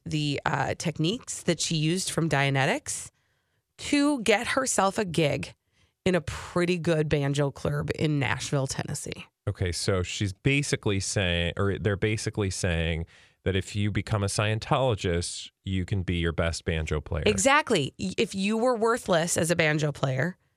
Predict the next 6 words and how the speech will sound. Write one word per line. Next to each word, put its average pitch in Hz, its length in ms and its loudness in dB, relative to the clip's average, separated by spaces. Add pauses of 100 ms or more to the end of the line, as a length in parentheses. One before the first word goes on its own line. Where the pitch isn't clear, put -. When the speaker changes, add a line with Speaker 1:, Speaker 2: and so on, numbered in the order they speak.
(400)
Speaker 1:
yesterday, 170 880 0
Speaker 2:
Yeah. 87 180 -4 (520)
Speaker 1:
tomorrow 175 800 2 (120)
you 175 200 0
could 175 340 0
be 151 460 0